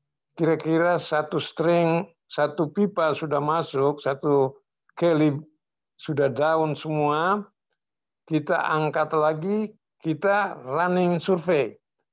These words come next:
Kita ingin tahu dia arahnya betul enggak tempat yang kita masukin. Nah, di situ kita bisa kontrol. Kita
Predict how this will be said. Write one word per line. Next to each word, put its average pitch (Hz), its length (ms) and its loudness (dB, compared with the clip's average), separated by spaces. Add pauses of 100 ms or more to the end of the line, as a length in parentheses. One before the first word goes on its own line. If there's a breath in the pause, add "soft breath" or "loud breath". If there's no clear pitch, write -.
(120)
Kita 190 320 0
ingin 170 580 0
tahu 147 600 2 (1000)
dia 165 320 2
arahnya 175 560 2
betul 185 400 0
enggak 170 480 2
tempat 143 400 -2
yang 147 160 -2
kita 139 240 -4
masukin. 143 640 -2 (1300)
Nah, 127 460 -2
di 113 160 -8
situ 175 560 0 (160)
kita 160 240 -2
bisa 147 240 -2
kontrol. 135 720 0 (1200)
Kita 123 340 -4